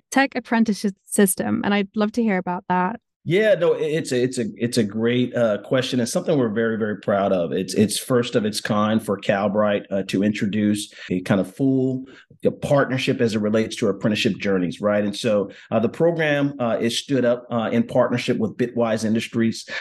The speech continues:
Speaker 2: uh, an entity that was started in Central, uh, Valley, a region that's, uh, very, uh, much important to us as it relates to a high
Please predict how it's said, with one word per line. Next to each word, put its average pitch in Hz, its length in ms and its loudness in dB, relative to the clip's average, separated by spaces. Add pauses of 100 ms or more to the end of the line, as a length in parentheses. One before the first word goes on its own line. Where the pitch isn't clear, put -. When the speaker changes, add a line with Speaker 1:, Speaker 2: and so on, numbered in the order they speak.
(180)
Speaker 2:
uh, 107 320 0
an 135 100 2
entity 151 440 0
that 120 120 2
was - 160 -8
started 135 460 0
in 117 160 -2
Central, 120 560 -2
uh, 107 240 2
Valley, 143 580 0
a 113 80 -2
region 131 400 0
that's, 113 240 -2
uh, 107 200 -2
very, 127 420 0 (260)
uh, 117 180 0
much 117 360 2
important 131 560 0
to 127 180 0
us 127 220 0
as 117 180 -2
it 117 60 2
relates 113 440 0
to 117 220 2
a 104 40 -2
high 123 680 0